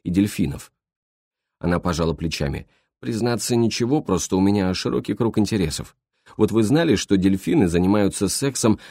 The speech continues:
не только для размножения, но и ради удовольствия, совсем как люди?" "Хм, нет, не знал". Я невольно начал думать о сексе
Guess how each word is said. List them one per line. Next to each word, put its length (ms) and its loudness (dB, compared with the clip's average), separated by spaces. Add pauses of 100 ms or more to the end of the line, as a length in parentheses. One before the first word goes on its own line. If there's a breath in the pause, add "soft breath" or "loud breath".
не 160 2
только 380 2
для 180 0
размножения, 760 0 (260 soft breath)
но 200 6
и 40 6
ради 260 2
удовольствия, 760 0
совсем 360 0
как 220 -4
люди?" 340 0 (600)
"Хм, 200 -4 (240 soft breath)
нет, 320 0
не 120 4
знал". 340 -2 (800)
Я 240 2
невольно 380 4
начал 340 0
думать 340 0
о 80 0
сексе 480 -2